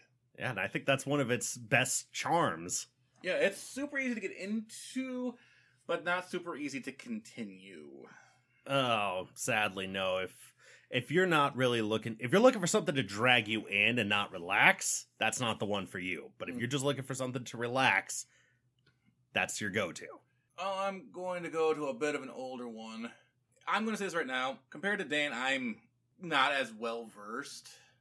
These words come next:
Speaker 2: But I'm gonna have to say, we're gonna have to go with Avatar. I'm calling it an anime.
Speaker 1: Okay.
Speaker 2: Because, let's be honest here, if, oh, but it wasn't in a Japanese style. Have you seen it?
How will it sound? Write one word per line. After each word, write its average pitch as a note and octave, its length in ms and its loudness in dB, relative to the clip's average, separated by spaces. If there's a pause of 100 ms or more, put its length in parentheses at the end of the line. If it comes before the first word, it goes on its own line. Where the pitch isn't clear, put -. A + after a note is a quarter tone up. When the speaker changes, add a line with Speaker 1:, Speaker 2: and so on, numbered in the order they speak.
(140)
Speaker 2:
But - 140 -14
I'm C#3 260 -10
gonna C3+ 320 -6
have B2 380 0
to A#2+ 100 -10
say, A#2+ 580 -4 (760)
we're F#3+ 240 -10 (460)
gonna G3 180 0
have F3+ 80 0
to F3+ 60 -4
go F#3+ 100 0
with F3+ 100 2
Avatar. E3 380 4
I'm C3+ 120 -4
calling D#3+ 240 0
it D#3 60 0
an D#3 100 0
anime. C#3 280 0 (960)
Speaker 1:
Okay. F2 760 0 (680)
Speaker 2:
Because, C3+ 460 -2
let's A#2 140 -10
be C3+ 120 -8
honest C#3 200 -2
here, A#2+ 100 -6
if, E3+ 320 -2 (800)
oh, F#3+ 280 8
but F3 140 4
it F#3 120 -2
wasn't G#3+ 380 -4
in F#3+ 60 -8
a F#3+ 60 -6
Japanese G3 680 -4
style. E3+ 580 0 (200)
Have E3+ 280 6
you F#3 160 -2
seen F3+ 460 0
it? - 400 -4